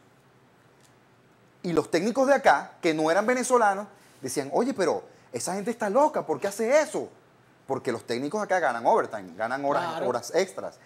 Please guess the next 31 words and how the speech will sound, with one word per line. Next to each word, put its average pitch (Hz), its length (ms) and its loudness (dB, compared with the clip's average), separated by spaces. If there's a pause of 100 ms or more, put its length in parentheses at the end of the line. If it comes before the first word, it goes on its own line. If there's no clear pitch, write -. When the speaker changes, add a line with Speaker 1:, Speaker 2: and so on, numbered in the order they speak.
(240)
Speaker 1:
que 143 120 0
se, 127 180 -4 (120)
eh, 131 260 2
calculan 165 500 2 (220)
a 156 120 8
uno 190 280 4
punto 240 260 4
cinco 247 360 0
de 240 60 4
su 147 120 -8
salario. 131 520 2
Speaker 2:
Correcto. 131 480 -14 (220)
Speaker 1:
O 123 80 -2
sea 143 160 0
que 120 140 -6
cuando 113 240 -2
uno 131 160 -4
le 175 80 0
toca 175 240 -2
trabajar 110 320 0
horas, 175 320 -2
eh, 180 160 -4
horas 156 480 2
extras, 180 480 -4
Speaker 2:
Te, 190 300 -6
te 214 100 -4
encanta. 208 540 -4 (100)
Speaker 1:
uno 143 160 0
dice, 156 260 0
"Qué 104 140 -8
felicidad". 107 680 -8